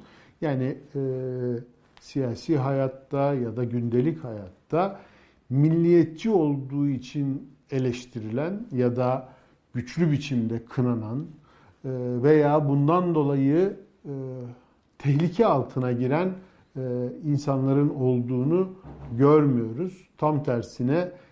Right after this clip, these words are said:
milliyetçilik çoğu zaman resmi ideolojinin, devletin, devletin açık veya gizli, e, organizasyonlarının çoğu durumda partneri olabilmeyi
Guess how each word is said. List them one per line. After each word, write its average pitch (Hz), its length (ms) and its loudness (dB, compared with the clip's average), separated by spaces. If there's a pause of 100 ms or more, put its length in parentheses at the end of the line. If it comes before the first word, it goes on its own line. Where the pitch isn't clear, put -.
(160)
milliyetçilik 135 840 0
çoğu 156 320 2
zaman 123 380 -4 (640)
resmi 123 380 0
ideolojinin, 147 880 0
devletin, 120 880 -2 (300)
devletin 135 760 0
açık 170 560 -4
veya 123 340 -2
gizli, 117 540 -2
e, 127 260 -10 (1300)
organizasyonlarının 123 1500 2 (580)
çoğu 196 420 6
durumda 131 480 0
partneri 143 460 2
olabilmeyi 135 880 2